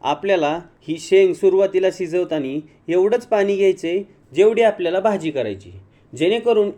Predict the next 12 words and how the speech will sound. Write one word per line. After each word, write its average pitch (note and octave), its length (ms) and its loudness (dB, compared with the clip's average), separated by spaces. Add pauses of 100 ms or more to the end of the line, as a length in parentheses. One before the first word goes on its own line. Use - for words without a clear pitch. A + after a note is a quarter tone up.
लक्षात G3+ 360 -2
ठेवा F#3 380 -2
की E3+ 140 -6
आपल्याला G3+ 360 -2
परत A3 260 -2 (100)
पाणी G3 360 -2 (300)
ॲड F#3+ 200 0
करायचं F#3+ 500 -2
गरज G#3 280 2
नाही D3 140 -4
पडलं A#2 280 -6
पाहिजे. G#2+ 320 -10